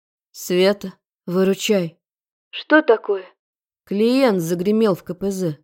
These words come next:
Надо срочно вытащить, в случае чего ему грозит пожизненное».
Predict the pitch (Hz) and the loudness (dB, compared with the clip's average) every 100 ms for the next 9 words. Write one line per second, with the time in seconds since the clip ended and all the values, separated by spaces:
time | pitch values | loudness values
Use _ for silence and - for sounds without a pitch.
0 | _ _ - 196 214 196 180 - 196 190 | _ _ -4 2 2 2 -2 -2 -4 -4
1 | 185 175 190 180 151 - 160 - _ _ | -4 -2 0 -2 -6 -10 -12 -16 _ _
2 | _ - 220 233 - 220 - 233 226 254 | _ -4 -2 0 -2 -4 -2 0 4 4
3 | 196 190 190 196 190 190 185 175 170 165 | 4 2 2 0 0 -2 -4 0 0 0
4 | 175 175 165 | -2 -2 -4